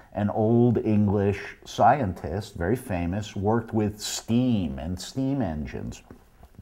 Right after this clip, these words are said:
Originally, Mister Watt wanted to explore what work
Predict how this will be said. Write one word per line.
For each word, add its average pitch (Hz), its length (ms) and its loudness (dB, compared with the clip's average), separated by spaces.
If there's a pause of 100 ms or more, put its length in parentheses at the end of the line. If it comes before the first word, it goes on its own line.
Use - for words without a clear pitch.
(500)
Originally, 131 800 8 (200)
Mister 107 380 0
Watt 110 500 4
wanted 110 540 0
to 101 220 -2
explore 104 640 -2
what 90 360 0
work 101 600 0